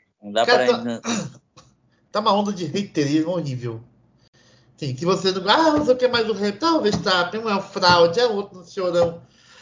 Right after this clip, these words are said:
Speaker 2: O pessoal não sabe assistir, é, ok, tudo bem, assim, o-, ok você não gostar. Eu falo com larga experiência de, é, eu não sou
Speaker 1: Perito
Speaker 2: santo.
Speaker 1: não gostar de ninguém.
Speaker 2: Eu não sou santo porque passei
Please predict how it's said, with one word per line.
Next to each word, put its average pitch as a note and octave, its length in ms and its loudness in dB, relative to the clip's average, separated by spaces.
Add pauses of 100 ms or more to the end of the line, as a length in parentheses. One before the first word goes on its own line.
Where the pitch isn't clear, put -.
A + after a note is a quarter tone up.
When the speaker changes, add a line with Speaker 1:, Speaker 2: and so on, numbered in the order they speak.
(120)
Speaker 2:
O - 20 -20
pessoal F#4 200 0
não F4+ 80 -8
sabe C4+ 240 -2
assistir, A3+ 480 -8
é, G#3+ 200 -4
ok, B3+ 480 0
tudo D4+ 240 -4
bem, A#3+ 220 2
assim, E3+ 380 -10
o-, C#3+ 60 -8
ok G3 420 -2
você A3 240 -4
não A3+ 120 -8
gostar. D#3+ 480 0
Eu F3+ 280 0 (440)
falo D#3+ 460 0
com D#3 160 -12
larga D3 320 -2
experiência D3 840 -8 (400)
de, D3+ 600 -8 (640)
é, C#3+ 340 -4
eu G#3 80 4
não B3+ 80 -2
sou A#2+ 140 6
Speaker 1:
Perito - 140 4
Speaker 2:
santo. G3 180 2
Speaker 1:
não C#3+ 140 -6
gostar A#2 420 -6
de A#2 320 -10
ninguém. G#2 400 -14 (400)
Speaker 2:
Eu A#3 220 6
não B3+ 100 4
sou A3 300 0
santo A3 440 -2
porque G#3+ 320 -4
passei G3+ 540 -6